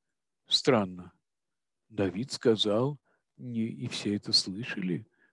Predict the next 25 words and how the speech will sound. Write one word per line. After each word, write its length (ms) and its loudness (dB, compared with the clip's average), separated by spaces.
чтобы, 800 2
э, 240 0
Авшалома 960 0
не 240 0
убивать. 800 4
«И 40 -10
тогда 400 10
был 240 6
бы 140 6
я 200 8
обязан 500 6
дать 220 6
тебе 280 -2
десять 400 -2
шекелей 500 -2
серебра 540 4
и 80 4
один 420 2
пояс, 560 2
как 180 0
бы 100 -2
за 180 4
твой 300 4
по-, 300 0
э, 300 0